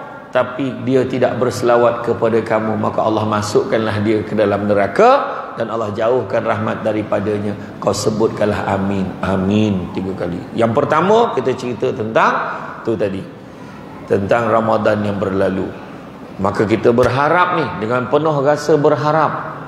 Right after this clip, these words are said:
berharap Allah Ta'ala terima ibadah kita sebulan. Di sini tarawih dua puluh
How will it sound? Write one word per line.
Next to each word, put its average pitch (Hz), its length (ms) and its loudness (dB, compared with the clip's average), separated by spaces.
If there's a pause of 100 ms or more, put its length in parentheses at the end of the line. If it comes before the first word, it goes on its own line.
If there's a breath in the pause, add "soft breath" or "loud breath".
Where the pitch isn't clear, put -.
(320)
berharap 123 400 2
Allah 117 240 2
Ta'ala 117 180 0 (140)
terima 117 320 0
ibadah 107 480 0
kita 104 320 0
sebulan. 104 720 -2 (400 loud breath)
Di 135 240 6
sini 156 400 4
tarawih 151 640 4
dua 160 320 2
puluh 170 320 2